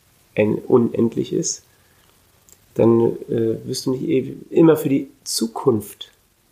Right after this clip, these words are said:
aufbauen und, und denken und immer denken, „Eines Tages werde ich glücklich sein und dann, oder eines Tages habe ich das geschafft, dann werde ich glücklich sein“, sondern weißt du, mhm, wenn alles sofort vorbei sein kann oder eben in ein paar Jahren,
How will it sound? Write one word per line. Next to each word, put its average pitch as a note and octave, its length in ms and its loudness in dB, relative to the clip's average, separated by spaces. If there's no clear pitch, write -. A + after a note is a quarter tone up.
aufbauen A#2 680 2
und, G#2+ 340 -4
und G2+ 220 -6
denken B2 540 2
und A#2+ 260 -2
immer B2 160 0
denken, B2 240 0
„Eines E3 340 4
Tages C3+ 480 2
werde A2+ 220 0
ich A2+ 180 -6
glücklich A2+ 340 -4
sein A2 180 -4
und G#2+ 160 -4
dann, B2 380 4
oder A#2 140 0
eines A2+ 220 0
Tages A#2 180 2
habe A2+ 80 -4
ich - 60 -10
das A2+ 160 2
geschafft, A2+ 180 -2
dann A#2 120 4
werde A2+ 120 6
ich - 120 -8
glücklich G#2 240 -2
sein“, G2+ 180 0
sondern A2+ 180 4
weißt A2+ 240 2
du, - 60 2
mhm, C3 360 0
wenn G2+ 160 0
alles A2+ 260 2
sofort C3 340 2
vorbei A2+ 320 2
sein F#2+ 180 2
kann G2 240 0
oder G2+ 300 2
eben G2+ 200 4
in G2 100 2
ein F#2 140 -2
paar F#2 160 -6
Jahren, G2 340 0